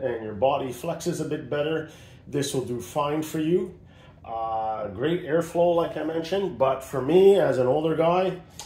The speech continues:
I wanted to make sure I had, uh, the best protection. So when I do a flip or a crash, uh, I wanna be protected fully.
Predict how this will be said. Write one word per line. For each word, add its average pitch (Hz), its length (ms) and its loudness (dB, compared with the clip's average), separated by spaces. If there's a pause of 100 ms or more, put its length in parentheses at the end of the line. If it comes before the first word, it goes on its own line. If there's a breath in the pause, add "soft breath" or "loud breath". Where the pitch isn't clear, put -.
(160 loud breath)
I 135 240 2
wanted 139 480 -2
to 131 60 -4
make 135 180 -4
sure 160 360 0
I 123 140 2
had, 127 500 -2
uh, 120 380 -2
the 110 80 -8
best 160 320 -2
protection. 156 760 -4
So 123 260 0
when 120 160 0
I 113 60 -4
do 135 240 -2
a 131 40 0
flip 165 460 -4
or 123 140 0
a - 80 -10
crash, 156 580 -2 (520 loud breath)
uh, 135 60 -6
I 127 240 -4
wanna 135 160 0
be 123 120 -2
protected 127 460 -8
fully. 196 400 -2